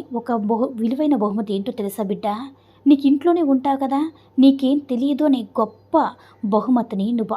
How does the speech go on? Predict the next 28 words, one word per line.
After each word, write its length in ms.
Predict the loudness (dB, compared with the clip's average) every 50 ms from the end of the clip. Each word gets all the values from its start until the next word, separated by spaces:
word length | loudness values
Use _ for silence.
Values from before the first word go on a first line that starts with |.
| -6 -2
అందుకుంటావు 540 | -2 -2 -2 -2 -2 -4 -2 -2 -2 -4 -2
తల్లి. 300 | -4 -4 -4 -4 -4 -6 -8 -12 -20 _ _ _ _ _ _ _ -2
నీ 140 | 0 0 2 0
సాయి 280 | 0 -2 -4 -4 -4
తండ్రి 300 | -4 -4 -4 -2 -2 -4 -4 -2 -2
ఏం 100 | -4 -4
చెప్తున్నాడో 500 | -4 -6 -8 -6 -4 -4 -2 -2 0 0
అర్థమవుతుంది 580 | 0 -2 -2 -4 -4 -4 -4 -4 -4 -6 -6
కదమ్మా. 380 | -4 -4 -4 -4 -2 -2 -4 -4 -6 -8 -16 -20 _ _ _ _ _ _ -2 0
నీ 140 | 0 2 0
సాయి 320 | 0 -4 -6 -4 -4 -4 -4
తండ్రి 220 | -4 -4 -4 -4 -6 -4 -4 -4
ఏం 100 | -2 -4
చెప్పినా 400 | -4 -4 -4 -4 -2 -2 -2 -2
సరే 280 | -2 -6 -6 -6 -6 -10 -12 -18 _ _ _ _ _ _ 0 4
నీ 160 | 6 8 8 8
మంచి 320 | 8 6 4 4 0 -6
కోసమే 360 | 0 0 0 0 0 -2 -2 -2
తల్లి. 360 | -2 -4 -4 -4 -6 -6 -8 -10 -16 -20 -20 _ _ _ _ -2
ఇకనైనా 480 | 0 0 0 0 0 0 0 0 0 -2
సరే 320 | -4 -4 -4 -4 -4 -4 -8 -12 -18 _ _ _ -2 2
ఏది 300 | 4 4 4 4 2 0
మంచిదో, 460 | 0 0 0 -2 -2 -4 -4 -2 -2 -2 -2
ఏది 360 | -2 -2 -2 -2 0 -2 -4 -4 -4
చెడ్డదో, 520 | -6 -6 -6 -2 -4 -4 -2 -2 -2 -2
ఏది 340 | -2 -2 -2 -4 -2 0 0
నీకు 220 | 0 0 0 -2 -4
మంచి 340 | -4 -2 0 -2 0 -2